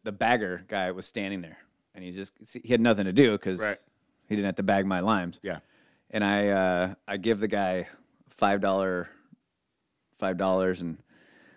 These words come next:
Speaker 1: the, uh, you know, they had the change dispenser.
Speaker 2: Right.
Speaker 1: And so, like, with this one, like,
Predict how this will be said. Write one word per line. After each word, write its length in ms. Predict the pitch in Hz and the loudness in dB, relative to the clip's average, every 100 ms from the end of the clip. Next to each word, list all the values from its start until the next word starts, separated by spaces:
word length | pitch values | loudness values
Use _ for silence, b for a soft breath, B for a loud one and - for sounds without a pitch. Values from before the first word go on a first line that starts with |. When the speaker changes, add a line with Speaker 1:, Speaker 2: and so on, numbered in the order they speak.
| b 95 | b -4
Speaker 1:
the, 220 | 98 95 | -2 0
uh, 240 | 90 87 - | 0 -2 -2
you 80 | |
know, 140 | 110 107 | 0 2
they 120 | 95 | 2
had 120 | 95 | 0
the 100 | 92 | -2
change 300 | 85 104 107 | -4 0 0
dispenser. 440 | 110 - 113 113 110 | -2 -2 -2 -2 -2
Speaker 2:
Right. 180 | 98 - _ _ - | -4 -8 _ _ -12
Speaker 1:
And 140 | 104 | -4
so, 120 | 110 | -2
like, 200 | 101 98 | 0 0
with 100 | 101 | 0
this 120 | 107 98 | -2 0
one, 360 | 104 113 113 | 4 4 6
like, 200 | 110 95 | 4 2